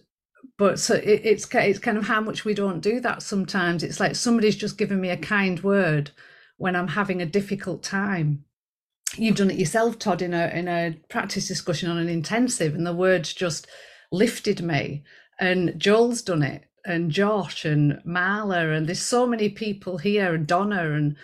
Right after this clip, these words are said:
that have, um, over the years, when I've been having a difficult time, it can be a touch on the shoulder. I can turn round and they've just smiled at me. And it's those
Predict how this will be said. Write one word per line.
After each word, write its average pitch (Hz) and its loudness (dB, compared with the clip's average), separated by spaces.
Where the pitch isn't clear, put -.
that 196 2
have, 185 2
um, 180 -2
over 220 2
the 196 0
years, 190 2
when 180 -4
I've 190 0
been 185 -6
having 175 -2
a 170 2
difficult 196 -4
time, 214 2
it - -4
can 214 0
be 202 4
a 190 2
touch - -4
on 214 0
the 185 0
shoulder. 190 -2
I 208 0
can 202 4
turn 220 2
round 208 2
and 180 -4
they've 180 -4
just - -6
smiled 196 -2
at - -4
me. 123 -8
And 202 4
it's 214 0
those 202 4